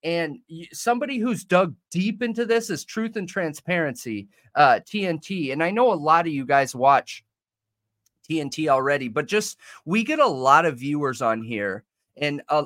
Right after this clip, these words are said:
a lot of members and subscribers on here that have been brought here from, uh, from our podcast, from Spotify, from Apple, from all those other places that, uh,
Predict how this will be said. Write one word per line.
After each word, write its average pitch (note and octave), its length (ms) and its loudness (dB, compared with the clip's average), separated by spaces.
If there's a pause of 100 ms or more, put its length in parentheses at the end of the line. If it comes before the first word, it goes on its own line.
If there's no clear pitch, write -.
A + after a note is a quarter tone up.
(120)
a D3+ 80 4
lot D3 360 6
of D#3+ 80 0
members D3 480 -2
and C3+ 120 -10
subscribers C#3 680 -2
on A#2+ 160 -2
here A#2 340 -8 (260)
that D3+ 140 4
have C#3 140 -4
been D3 200 -2
brought C3 380 2
here D3+ 300 -4
from, C3 640 0 (120)
uh, A#2 520 0 (160)
from C#3 380 -2
our C#3+ 180 4
podcast, G#3 720 -2
from C3+ 180 -6
Spotify, B2 680 0
from C3 280 -10
Apple, C3+ 540 0
from D3 300 -2
all D#3+ 180 4
those F3 200 -4
other D3+ 180 -2
places D#3+ 460 -8
that, B2+ 180 -2 (480)
uh, C#3 200 2